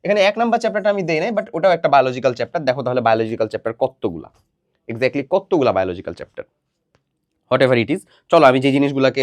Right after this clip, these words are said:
হচ্ছে যে একেবারে মেনশন করছি, মার্ক করছি, এগুলা কিরকমভাবে পড়বো সেটা একটু ডিটেলসে বুঝাই দিই। First of all, কেমিস্ট্রি নিয়ে আগে কথাবার্তা বলে ফেলি, যেটা আমার নিজের সাবজেক্ট, ফেলো সাবজেক্ট, আমার পছন্দের সাবজেক্ট। জিনিসটা হচ্ছে কেমিস্ট্রির যে তিনটা চ্যাপ্টার রয়েছে, তিনটা চ্যাপ্টারের উপরেই ক্লাস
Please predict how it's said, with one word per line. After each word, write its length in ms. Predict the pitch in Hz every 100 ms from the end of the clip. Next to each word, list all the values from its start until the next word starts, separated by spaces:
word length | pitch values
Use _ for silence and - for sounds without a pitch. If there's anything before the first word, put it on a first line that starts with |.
| 135
হচ্ছে 160 | 135 120
যে 60 | 120
একেবারে 220 | 127 123 120
মেনশন 260 | 131 139 123
করছি, 200 | 123 120 120 113
মার্ক 160 | 123 -
করছি, 260 | 123 120 - 101
এগুলা 160 | 113 113
কিরকমভাবে 460 | 117 117 120 117 110
পড়বো 200 | 117 135 196 _ _
সেটা 140 | - 165
একটু 100 | 165 139
ডিটেলসে 280 | 131 123 113
বুঝাই 240 | 113 110 90
দিই। 100 | 85 _ _ -
First 180 | 202 220
of 40 | 196
all, 100 | 110 - _ 196
কেমিস্ট্রি 280 | 208 208 190
নিয়ে 100 | 180
আগে 80 | 147
কথাবার্তা 320 | 139 135 120 123
বলে 120 | 117
ফেলি, 140 | 107 104
যেটা 120 | 131 135
আমার 140 | 131 131
নিজের 180 | 135 147 127
সাবজেক্ট, 260 | 95 95 -
ফেলো 160 | 196 180
সাবজেক্ট, 280 | 120 95 90 135
আমার 120 | 147
পছন্দের 300 | 196 208 147 117
সাবজেক্ট। 280 | 90 85 - _ _ -
জিনিসটা 220 | 196 254
হচ্ছে 140 | 233 233 240
কেমিস্ট্রির 360 | 196 226 233 214
যে 60 | 220
তিনটা 160 | 160 143
চ্যাপ্টার 200 | 120 113 98
রয়েছে, 200 | 87 - _ _ -
তিনটা 180 | 202 196
চ্যাপ্টারের 300 | 190 185 190 185
উপরেই 200 | 214 262
ক্লাস 140 | 160